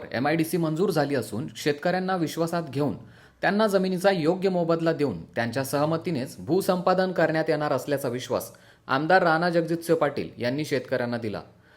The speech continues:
दिनांक सव्वीस ऑगस्ट रोजी तामलवाडी येथील शेतकऱ्यांनी आमदार राणा जगजितसिंह पाटील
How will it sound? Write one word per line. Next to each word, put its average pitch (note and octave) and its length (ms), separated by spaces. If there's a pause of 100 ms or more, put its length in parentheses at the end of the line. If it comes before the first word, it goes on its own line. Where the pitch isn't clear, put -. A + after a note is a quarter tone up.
(160)
दिनांक C3 340
सव्वीस C#3+ 420
ऑगस्ट F3 340
रोजी B2 320 (260)
तामलवाडी G3 460
येथील G3 240
शेतकऱ्यांनी F3 600 (100)
आमदार C3+ 340
राणा C#3+ 240
जगजितसिंह E3+ 500
पाटील C#3+ 320